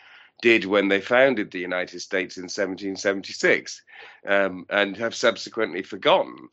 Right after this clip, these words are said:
I mean, it's just, it's so absolutely crucial, and it's always really been the cornerstone of why, um, why I was interested in Guantanamo and why I've refused to let the topic go, because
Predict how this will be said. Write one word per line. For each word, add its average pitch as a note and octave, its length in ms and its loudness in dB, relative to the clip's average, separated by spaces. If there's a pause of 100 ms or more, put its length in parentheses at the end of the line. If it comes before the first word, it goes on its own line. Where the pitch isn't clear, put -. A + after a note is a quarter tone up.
(140)
I C3 60 0
mean, F3 160 4
it's F3 180 0
just, - 400 -2
it's D#3+ 240 -6
so A3 240 4
absolutely C#3+ 640 2
crucial, G2 680 -4
and F#2+ 120 -2
it's - 340 -2 (440)
always D3+ 580 6
really B2+ 400 2
been F#2+ 340 -2
the F#2+ 140 -4
cornerstone G#2 800 0
of F2 160 -4
why, F#2+ 640 4 (640)
um, F#2+ 260 6
why A2+ 260 8
I A2 60 6
was A2+ 180 0
interested D#3+ 520 2
in C#3 100 0
Guantanamo A#2+ 640 4
and G2+ 140 -2
why G2+ 160 4
I've F#2+ 120 -2
refused G2 400 -8
to F#2+ 60 -6
let F2 180 -2
the E2 60 -8
topic F2 380 -6
go, A2+ 260 4
because F#2 460 -8